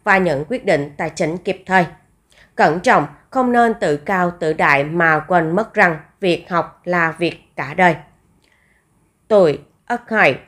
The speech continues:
mối quan hệ giữa người với người cần chân thành. Tuổi Đinh Hợi, ghét những người xô nịnh khi đi làm. Tuổi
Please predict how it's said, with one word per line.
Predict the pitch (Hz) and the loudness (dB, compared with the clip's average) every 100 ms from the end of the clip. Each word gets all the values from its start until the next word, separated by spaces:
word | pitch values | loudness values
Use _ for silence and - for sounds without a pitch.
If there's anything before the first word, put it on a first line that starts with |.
| _ - | _ -2
mối | 196 185 - | 0 0 0
quan | 202 190 | -2 2
hệ | 170 143 | 2 2
giữa | 147 170 160 | 0 -2 0
người | 202 196 175 | 2 4 4
với | 170 165 185 | 0 -4 -2
người | 202 190 | 2 2
cần | 170 - 185 160 151 | 2 -2 -4 -4 -6
chân | - 175 160 | -6 -6 -2
thành. | 180 147 - _ _ _ _ _ | -4 -4 -12 _ _ _ _ _
Tuổi | - 196 147 139 _ _ | 2 4 4 0 _ _
Đinh | 196 185 | -2 0
Hợi, | 185 151 135 - _ | 2 2 0 -8 _
ghét | 262 269 220 | 0 0 0
những | 196 | 0
người | 208 190 175 | 2 2 2
xô | - 196 | 0 0
nịnh | 185 165 139 139 | 2 2 0 -6
khi | - 180 165 165 | -2 -2 -2 -2
đi | 180 | -2
làm. | 170 170 151 147 _ _ _ _ _ | 2 2 0 -6 _ _ _ _ _
Tuổi | 208 175 | 2 4